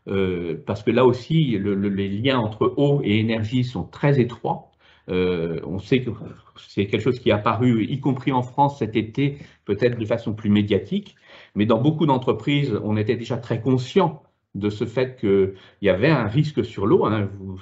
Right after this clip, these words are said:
pour ceux qui connaissent un peu la production d'électricité,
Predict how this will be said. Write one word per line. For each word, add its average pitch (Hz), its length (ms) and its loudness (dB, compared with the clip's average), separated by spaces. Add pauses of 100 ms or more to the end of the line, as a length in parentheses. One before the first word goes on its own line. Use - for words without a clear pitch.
(120)
pour 101 140 -16
ceux 123 120 2
qui 110 160 -4
connaissent 113 300 0
un 110 100 0
peu 120 260 4
la 95 140 0
production 110 560 -4
d'électricité, 101 880 0